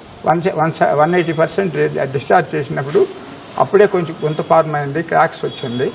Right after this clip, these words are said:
అప్పటి నుంచి ఇన్స్పెక్షన్, ఓషనోగ్రఫీ వాళ్ళు ఇన్స్పెక్షన్ చేసి, చేస్తే గవర్నమెంట్ మారిన దానివల్ల వాళ్ళు ఏం యాక్షన్ తీసుకోకుండా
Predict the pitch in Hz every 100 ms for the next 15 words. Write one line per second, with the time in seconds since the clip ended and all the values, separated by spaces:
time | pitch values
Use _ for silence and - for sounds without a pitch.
0 | - - - - - 185 175 190 196 208
1 | 214 190 185 180 160 - 185 - - -
2 | - - - 170 202 190 175 165 165 160
3 | 156 160 147 185 180 180 160 156 - 143
4 | - 165 - 135 147 160 170 160 156 156
5 | 147 156 147 147 147 147 156 139 143 143
6 | 139 147 202 156 143 - 147 135 143